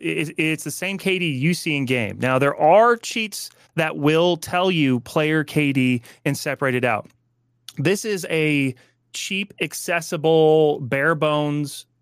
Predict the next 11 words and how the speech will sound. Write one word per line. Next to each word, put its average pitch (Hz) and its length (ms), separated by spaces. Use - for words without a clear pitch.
cheat 165 320
that 135 100
has 135 200
no 135 160
aimbot. 135 500
It 143 60
has 143 320
nothing 160 440
flashy. 156 680
There's 131 240
no, 170 460